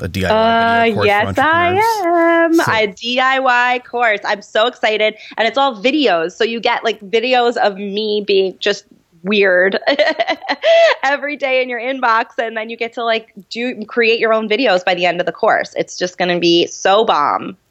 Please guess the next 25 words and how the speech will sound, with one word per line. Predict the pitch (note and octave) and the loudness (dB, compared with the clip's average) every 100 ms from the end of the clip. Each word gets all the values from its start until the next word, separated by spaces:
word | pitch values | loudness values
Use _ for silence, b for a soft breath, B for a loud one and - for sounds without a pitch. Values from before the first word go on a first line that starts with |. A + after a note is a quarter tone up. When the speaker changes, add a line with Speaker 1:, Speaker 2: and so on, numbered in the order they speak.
| - | -6
Speaker 1:
That's | F2+ F2+ | -4 -4
awesome. | D2+ F2 - F2 | -4 -4 -4 -4
So | F2+ | -2
I | A2+ | -2
assume | A2 C3 | 0 0
you're | B2 | 0
gonna | A#2+ | -2
Speaker 2:
Yeah. | |
Speaker 1:
go | A2 A#2 | 0 0
into | G#2+ | 0
more | G#2+ G2+ | 0 -2
depth | G#2+ G2 - | -2 -4 -2
on | G2+ | -2
all | G2 | 0
these | F#2+ G2 | -2 -4
topics | - G2 F#2+ - | -4 -4 -4 -8
that | F#2 | -8
we | |
talked | G2 F#2 G2+ | -4 -4 -4
about | F#2 | -6
here | F#2+ F2 | -6 -6
today | F2+ F#2+ | -4 -4
then. | E2 D#2 D#2 _ _ _ _ _ - | -4 -8 -12 _ _ _ _ _ -6
Speaker 2:
Yes, | G3+ A3+ F3+ - - | -2 0 -2 -6 -8
exactly. | G#3 E3+ G3 F#3 - D3+ C3+ | -8 -2 -2 -2 -4 -6 -6